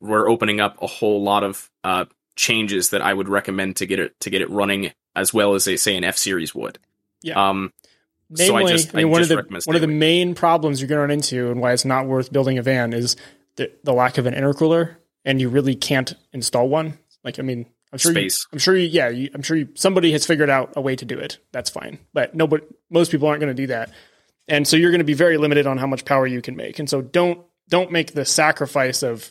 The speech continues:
Speaker 2: drivability for your truck, um, that you're not even gonna be able to use the power that it could be capable of if, if you could complete it.
Speaker 1: Right. And turbo options as well are fairly limited,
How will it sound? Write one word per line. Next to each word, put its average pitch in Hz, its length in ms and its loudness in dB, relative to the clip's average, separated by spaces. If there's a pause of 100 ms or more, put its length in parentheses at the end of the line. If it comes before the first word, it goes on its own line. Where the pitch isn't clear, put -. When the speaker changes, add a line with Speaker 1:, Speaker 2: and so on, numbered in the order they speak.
(120)
Speaker 2:
drivability 139 680 2
for 131 120 -4
your 113 120 -6
truck, 113 360 -4 (440)
um, 175 360 -8 (100)
that - 180 -6
you're 143 140 0
not 147 160 2
even 147 160 2
gonna 143 140 2
be 127 60 0
able 135 80 2
to 127 80 0
use 123 580 0
the 143 100 -2
power 127 320 0
that 117 320 -2
it 147 120 -4
could 139 160 0
be 127 80 2
capable 123 380 0
of 110 100 -2
if, - 160 -12
if - 240 -14
you 127 60 -20
could 123 200 -8
complete 139 360 -10
it. - 200 -10 (1300)
Speaker 1:
Right. 101 560 2
And 104 280 -2
turbo 165 360 2
options 98 680 0
as 98 120 0
well 104 240 2
are 92 140 0 (120)
fairly 95 360 0
limited, 95 480 -4